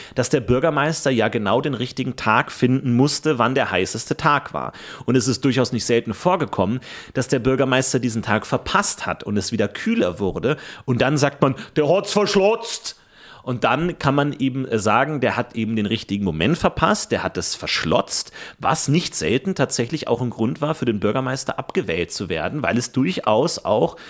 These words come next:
als Führungsqualität und als Führungsperson, ähm, man, äh, gesagt hat, man muss auch das richtige Timing finden und natürlich auch die Willensstärke zu haben, so,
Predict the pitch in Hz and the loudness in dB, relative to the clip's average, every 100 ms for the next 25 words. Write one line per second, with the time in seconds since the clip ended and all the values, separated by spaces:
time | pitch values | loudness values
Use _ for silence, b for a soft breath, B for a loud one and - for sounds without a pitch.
0 | B B 107 - - 165 214 220 208 - | B B -2 -2 0 2 2 0 -4 -6
1 | 165 165 170 - 143 143 147 - 101 - | -2 -2 -2 -2 -2 0 -4 -8 -8 -6
2 | 92 - 160 185 - - 110 110 117 117 | -6 -2 -2 -4 -2 0 2 4 4 2
3 | B B B - 117 120 120 123 120 120 | B B B -4 -2 0 -2 0 0 0
4 | - 123 131 101 104 - 156 - 117 113 | -4 -6 -2 2 0 0 -2 0 0 0
5 | 151 - 131 117 - 120 120 113 113 143 | 0 0 -2 -2 -4 -2 -2 -2 0 0
6 | 170 165 170 175 160 175 185 196 180 196 | -2 -2 -2 -2 -2 0 0 0 0 -2
7 | - - 131 104 190 202 - 143 143 - | -4 -8 -4 0 0 0 0 0 -2 -8
8 | 127 127 143 151 143 | 0 2 2 2 0